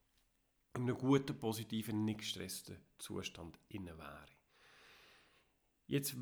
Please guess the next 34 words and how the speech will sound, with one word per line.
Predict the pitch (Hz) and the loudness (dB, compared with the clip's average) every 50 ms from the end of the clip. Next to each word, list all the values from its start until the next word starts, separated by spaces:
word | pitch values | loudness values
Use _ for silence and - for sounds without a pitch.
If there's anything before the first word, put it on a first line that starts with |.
| 123 120 | -2 0
werden | 113 139 127 127 139 156 180 190 185 196 190 | 2 2 4 4 4 4 2 0 0 -2 -2
dann | 170 160 131 123 | 0 0 2 4
nachher | 127 139 151 156 - 156 156 151 143 | 4 4 2 2 0 -2 -2 0 0
eine | 127 120 123 123 131 | 0 2 2 2 0
Übung | 139 135 127 - - | 0 -2 -4 -8 -6
bekommen, | - 107 - - - - 98 107 139 180 226 - - - - - _ _ - | -4 -4 -4 -4 -6 -6 -4 -2 -2 -2 -2 -4 -8 -16 -20 -20 _ _ -4
eine | - 117 120 127 147 165 | -2 0 2 2 2 2
Übung, | 170 180 170 156 143 | 0 -2 -2 -2 -4
wo | |
es | 135 131 | -4 -4
eigentlich | 135 127 - - | -6 -6 -6 -4
genau | 117 110 107 104 104 104 107 | -2 0 0 2 2 0 0
darum | 101 104 117 123 135 156 151 | -2 -2 -2 -2 -2 -2 -4
geht, | - 151 139 135 | -4 -6 -8 -8
das | 135 - | -8 -8
Immunsystem | - 123 127 117 117 117 123 131 127 - - 113 - - 110 104 104 104 | -6 -4 -2 -2 -2 -2 -2 -4 -4 -6 -6 -6 -6 -4 -4 -4 -4 -4
zu | 101 - | -4 -6
stärken. | - - 92 98 98 98 - - 92 | -4 -4 -4 -4 -6 -6 -8 -8 -8
Ich | 98 98 98 | -8 -8 -6
werde | 113 131 160 185 185 185 | -4 -2 -2 -2 -4 -6
das | 170 - 156 147 - | -8 -6 -8 -6 -6
wieder | 139 - - 123 | -6 -6 -6 -4
mit | 123 117 113 104 104 | -4 -4 -4 -4 -4
einer | 98 98 95 90 - - - - - - - - - - - _ - | -6 -6 -8 -8 -10 -14 -20 -20 -20 -20 -20 -20 -20 -20 -20 _ -10
Entspannungsinduktion | - 107 104 - - - 113 123 156 175 160 - - 160 160 151 147 - - - - 107 98 101 | -6 -4 -4 -4 -2 0 2 2 2 2 0 0 -2 -2 -2 -2 -4 -8 -8 -6 -4 -2 -2 0
machen, | 104 110 131 151 151 - - 156 147 | 0 0 0 0 -2 -6 -8 -10 -10
das | - - - 110 | -10 -10 -8 -6
heisst, | 104 110 110 - | -6 -6 -6 -6
wir | 113 104 | -6 -6
gehen | 101 107 101 98 | -4 -4 -4 -4
in | 92 95 98 95 | -4 -4 -4 -4
eine | 90 87 | -4 -6
Entspannung | 85 85 - - - 113 139 151 156 143 | -6 -8 -8 -6 -4 -2 -2 -2 -2 -4
rein, | 147 143 139 143 | -4 -4 -6 -6